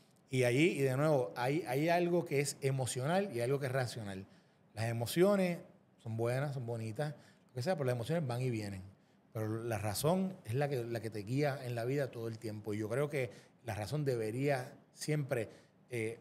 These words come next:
estar por encima de la emoción. Y, y a nosotros nos gusta la emoción,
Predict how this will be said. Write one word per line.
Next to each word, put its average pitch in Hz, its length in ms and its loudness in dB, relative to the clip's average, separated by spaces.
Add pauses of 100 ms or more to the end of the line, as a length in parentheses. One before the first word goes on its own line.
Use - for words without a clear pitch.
(160)
estar 127 240 -6
por 131 180 0
encima 143 520 0
de 113 100 0
la 107 120 -2
emoción. 101 640 -4 (680)
Y, 120 460 -2
y 120 40 4
a 120 60 2
nosotros 135 260 0
nos 135 220 0
gusta 135 320 0
la 143 80 4
emoción, 151 480 -2